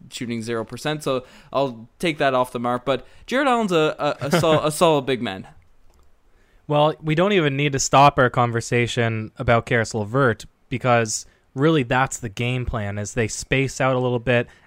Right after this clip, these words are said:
Speaker 2: and they run a lot of high pick and rolls with Jarrett Allen and Caris LeVert. And so that's another reason you could say it plays more to the Raptors' benefit than if you're looking at or nervous about this most recent Portland Trailblazers game, where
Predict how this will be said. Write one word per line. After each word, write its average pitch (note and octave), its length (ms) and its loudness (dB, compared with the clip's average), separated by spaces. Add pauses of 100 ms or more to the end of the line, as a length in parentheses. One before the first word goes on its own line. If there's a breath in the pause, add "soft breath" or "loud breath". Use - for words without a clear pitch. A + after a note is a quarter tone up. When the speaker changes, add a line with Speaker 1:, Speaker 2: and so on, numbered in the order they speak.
Speaker 2:
and B2+ 160 -2
they A#2+ 100 0
run A#2+ 220 -2
a A2 100 -4
lot B2 580 2
of C3 160 -12
high B2+ 220 0
pick C3 220 -6
and A#2 100 -6
rolls A#2 420 0
with A2+ 140 -4
Jarrett A#2 300 0
Allen A2 180 0
and G#2+ 100 -8
Caris G#2+ 320 -4
LeVert. G2+ 300 -8 (340 soft breath)
And A#2 160 -8
so B2 120 -4
that's A#2+ 220 2
another C3+ 420 0
reason B2+ 400 -2
you A#2 100 -4
could - 160 -8
say A#2 380 0 (240 soft breath)
it - 160 -8
plays C3+ 420 0
more B2+ 320 -2
to C3 180 -4
the A#2 380 -4 (540 soft breath)
Raptors' C#3+ 520 4
benefit A#2 540 -2
than A#2 260 0
if B2 200 -10
you're A#2+ 200 2
looking B2 380 0
at A#2 300 0
or A2+ 40 -2
nervous B2 440 0
about A#2 400 2
this - 160 -6
most A#2+ 240 -4
recent B2 340 -2
Portland A#2+ 320 -6
Trailblazers C3 720 0
game, A2+ 320 -6
where A2 240 0